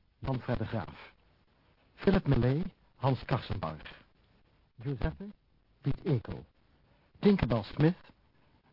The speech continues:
Michiel Kerkbos. Nicky Dimitros, Ad van Kempen. En Rudy Thompson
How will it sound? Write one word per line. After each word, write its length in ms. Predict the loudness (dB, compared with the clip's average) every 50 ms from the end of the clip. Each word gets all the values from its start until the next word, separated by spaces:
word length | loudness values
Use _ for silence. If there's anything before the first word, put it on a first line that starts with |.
| _ _ _ _ 4
Michiel 400 | 6 6 6 6 4 2 2 2
Kerkbos. 680 | 2 2 2 0 0 -4 -4 -4 -6 -12 -14 -16 -18 -20 _ _ _ _ _ _ _ _ 4
Nicky 300 | 4 4 6 6 4 2
Dimitros, 760 | 2 2 2 2 2 2 2 0 0 0 -2 -6 -10 -12 -14 -18 _ _ _ _ _ _
Ad 200 | 2 2 2 0
van 180 | -2 -4 -4 0
Kempen. 500 | 0 0 0 0 -4 -8 -8 -10 -10 -14 _ _ _ _ _ _ _ _ _ _ _
En 200 | -6 -4 -2 0
Rudy 280 | 4 4 4 4 2 0
Thompson 560 | 2 4 4 4 2 0 -2 -2 0 -2 -4